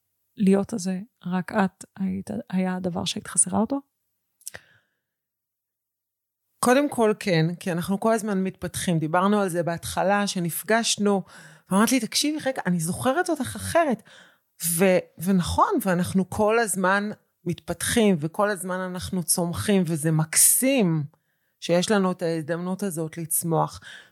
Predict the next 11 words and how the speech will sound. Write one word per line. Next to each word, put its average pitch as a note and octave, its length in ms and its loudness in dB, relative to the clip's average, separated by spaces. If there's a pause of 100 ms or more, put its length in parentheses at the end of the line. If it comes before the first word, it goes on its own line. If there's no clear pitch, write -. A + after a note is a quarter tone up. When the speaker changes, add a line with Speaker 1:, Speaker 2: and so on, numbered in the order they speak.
Speaker 2:
והייתי E3+ 360 2
סקרנית D4 760 0
לראות G3 400 -2
מי G#3 160 -2
זאת, B3 280 -4
מי A3+ 140 -2
זאת F4 200 0
הענבל A#3+ 480 0
הזאת G#3+ 260 -4
של E3+ 180 -2
עכשיו. D#3+ 460 -2